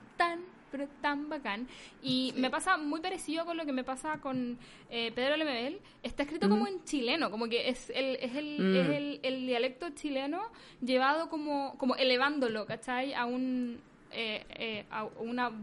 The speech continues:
Speaker 1: onda más literaria. Y, mm, bueno, y le-, y resulta muy bacán, ¿cachai? Resulta
Speaker 2: Sí.
Speaker 1: muy, muy, muy bacán. Y como,
Speaker 2: Definitivamente.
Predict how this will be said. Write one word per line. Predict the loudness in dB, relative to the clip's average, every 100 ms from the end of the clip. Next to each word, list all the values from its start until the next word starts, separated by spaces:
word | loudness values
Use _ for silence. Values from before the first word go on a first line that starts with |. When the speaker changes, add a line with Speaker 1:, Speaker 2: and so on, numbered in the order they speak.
| -10 -4
Speaker 1:
onda | -2 0
más | 0
literaria. | 0 0 0 0 -2 -6 -12 -20 -20 -20 -10
Y, | -4 -4 -4 -6
mm, | -6 -6 -8 -12 -18 -20 -20 -20 -20 -20 -20 -20 -20 -20 -20 -8
bueno, | 0 4 4 2
y | 2
le-, | 2 2
y |
resulta | 0 0 0 2
muy | 4 6 8 6 6
bacán, | 2 2 0 -2 -10
¿cachai? | -8 -2 -2 -2
Resulta | -4 -6 0 0
Speaker 2:
Sí. | 0
Speaker 1:
muy, | 0 2 2 2
muy, | 2 0 -2 -10 -14 -4
muy | 0 2
bacán. | 0 0 -2 -4 -2
Y |
como, | -2
Speaker 2:
Definitivamente. | -2 0 0 0 0 0 -4 -6